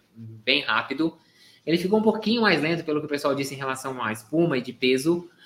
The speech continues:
mas ele não é um tênis rápido. Ele é um daily trainer pensado em velocidade, assim, um pouquinho mais propenso pra velocidade.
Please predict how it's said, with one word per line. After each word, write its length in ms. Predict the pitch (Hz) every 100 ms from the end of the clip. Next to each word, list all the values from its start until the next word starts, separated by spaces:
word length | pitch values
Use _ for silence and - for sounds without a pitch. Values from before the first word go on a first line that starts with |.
| - -
mas 180 | 165
ele 100 | 190
não 100 | 196
é 20 | 190
um 40 |
tênis 280 | 185 202 202
rápido. 320 | 151 143 131
Ele 100 | 143
é 40 |
um 120 | 165 165
daily 280 | 175 175
trainer 540 | 175 160 170 175 175 175
pensado 640 | 175 170 - 175 190 185
em 140 | 190 185
velocidade, 680 | 180 180 180 165 127 117
assim, 180 | 117 123
um 40 |
pouquinho 300 | 120 131 151
mais 180 | 156 156
propenso 300 | 156 151 147
pra 100 | 147
velocidade. 640 | 139 147 135 123 107 101